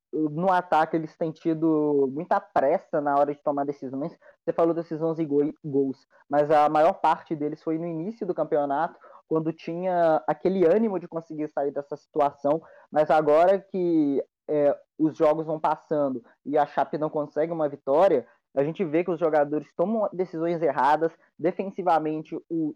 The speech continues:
os zagueiros dão o bote apressado, isso, o-, algo que a gente escuta bastante, que é, "Não vai de primeira no atacante", e o, a Chape tem feito isso, cometido faltas muito bobas,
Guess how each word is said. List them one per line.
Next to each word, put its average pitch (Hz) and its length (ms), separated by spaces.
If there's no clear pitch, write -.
os 151 280
zagueiros 175 500
dão 175 380
o - 80
bote 156 500
apressado, 156 840
isso, - 180
o-, 175 280
algo 170 200
que - 120
a 170 60
gente 170 280
escuta 175 420
bastante, 151 640
que 156 60
é, 139 120
"Não 208 140
vai 208 160
de 220 80
primeira 196 340
no 185 80
atacante", 180 640
e 170 120
o, 151 640
a 151 60
Chape - 340
tem 165 140
feito 156 340
isso, 170 220
cometido 170 400
faltas 175 340
muito 180 240
bobas, 160 560